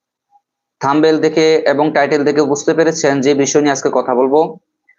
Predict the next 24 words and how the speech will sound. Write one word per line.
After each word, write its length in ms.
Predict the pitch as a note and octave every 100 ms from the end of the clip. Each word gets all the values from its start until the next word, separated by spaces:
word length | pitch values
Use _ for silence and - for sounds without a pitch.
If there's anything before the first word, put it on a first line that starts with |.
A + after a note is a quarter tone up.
| _ -
বিষয়টি 300 | C#3+ F3+ G3
হচ্ছে 380 | F#3+ F#3+ D#3
জিলহজ 460 | C3+ D3+ D#3 E3 E3 C#3
মাস। 320 | C#3 B2+ G2 - - - _ _ _ _
মা 160 | B2 C#3
বোনেরা 320 | D#3+ E3 E3+
জিলহজ 380 | C#3+ C#3+ D3+ D3+
মাসে 240 | D3+ D3
কি 160 | D3+ D#3+ D#3
কি 120 | E3
আমল 220 | B2+ B2
করবেন 460 | B2 B2 C3 D#3+ E3+
এবং 260 | C3 C3 C#3 C#3
কি 120 | C#3
কি 60 | D#3
আমল 200 | C3+ C3+
বর্জন 360 | B2+ C3 D3
করবেন, 420 | C#3 C#3+ D3+ F#3 F#3 _ _ _ _ _ -
জিলহজ 400 | C3 F3+ F#3 F#3
মাসে, 520 | E3 E3 F3+ F#3 - - _ _ _ _ _ _ _ _ - B2+
জিলহজ 420 | C3+ D#3+ E3 E3
মাসের 320 | D3+ D3+ D#3+
গুরুত্ব 420 | C3+ D3+ E3 - E3+
এবং 260 | C#3+ D3